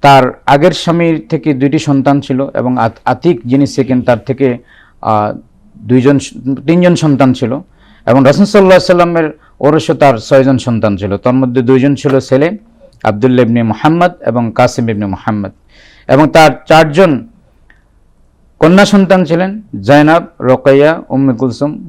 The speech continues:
ফাতেমা। তাহলে টোটাল খাদিজা রাদিয়াল্লাহু তাআলা আনহা তার সন্তান ছিলেন তিন সংসার মিলে মোট দশ জনের মতো। অনেক রেসপেক্ট করতেন, যেটা মানে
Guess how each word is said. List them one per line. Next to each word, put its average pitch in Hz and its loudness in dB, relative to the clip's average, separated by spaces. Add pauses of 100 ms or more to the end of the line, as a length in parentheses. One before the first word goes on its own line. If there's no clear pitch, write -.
ফাতেমা। 104 -6 (460)
তাহলে 120 -2
টোটাল 170 2 (480)
খাদিজা 151 2
রাদিয়াল্লাহু 175 4
তাআলা 160 2
আনহা 151 0 (320)
তার 139 4 (140)
সন্তান 139 -2
ছিলেন 127 -2 (180)
তিন 147 0
সংসার 135 -4
মিলে 139 -6 (120)
মোট 113 -4
দশ 101 -4
জনের 98 -10
মতো। 95 -16 (220)
অনেক 127 0
রেসপেক্ট 135 -4
করতেন, 156 -4 (400)
যেটা 107 0 (380)
মানে 110 -4